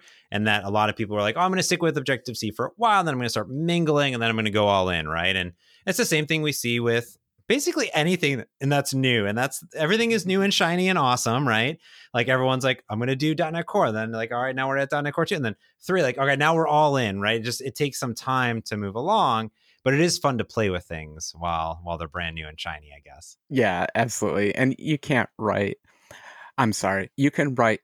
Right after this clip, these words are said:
Speaker 2: tons. You can probably write eighty percent of all apps in this thing right now. But the kind of apps I write, I can't write in it. So I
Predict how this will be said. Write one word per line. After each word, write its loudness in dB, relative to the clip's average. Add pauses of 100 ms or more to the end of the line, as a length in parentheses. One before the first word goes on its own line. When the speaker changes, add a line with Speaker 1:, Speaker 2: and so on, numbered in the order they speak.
Speaker 2:
tons. -2
You 2
can 0
probably 2
write 2
eighty 4
percent -2
of -2
all 2
apps -4
in -4
this -4
thing -4
right -2
now. -2 (380)
But 2
the 6
kind 2
of 2
apps 0
I 2
write, 2 (140)
I 2 (220)
can't -4
write 2
in 0
it. -2 (240)
So 0
I 2